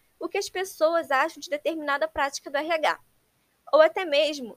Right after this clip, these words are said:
entregar partes de um produto ou serviço para o cliente antes que o todo esteja pronto. Assim, você pode obter feedback do cliente para saber se está no caminho certo.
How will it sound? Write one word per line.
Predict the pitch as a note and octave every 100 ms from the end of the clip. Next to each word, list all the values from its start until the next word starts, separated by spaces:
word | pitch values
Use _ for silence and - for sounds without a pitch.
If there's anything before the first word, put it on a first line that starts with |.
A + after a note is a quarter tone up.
| -
entregar | C#4+ C4+ C4+ C#4 -
partes | - C#4+ F#4 E4+
de | D4+
um | D4
produto | C#4 C4 E4
ou | F#4+
serviço | F#4 E4 C4+ C4
para | - A3+ A#3+
o |
cliente | - D4+ D4 C#4+ - - _ _ -
antes | E4+ F#4 -
que | F#4+
o |
todo | F#4+ E4+ D#4+
esteja | - E4+ E4+ G4+
pronto. | - F3+ - _ _ _ _ _
Assim, | A#3+ B3 C#4
você | C#4+ D4
pode | D4 B3+ B3+
obter | C4 - G#3 -
feedback | A3 B3 B3 C4+ F#4+
do | F4
cliente | E4+ D#4 C4 D4 -
para | E4 D4+
saber | - D4+ B3 C#4
se | D#4+
está | - C4
no | B3
caminho | D#4 C#4+ C4+
certo. | E4 - -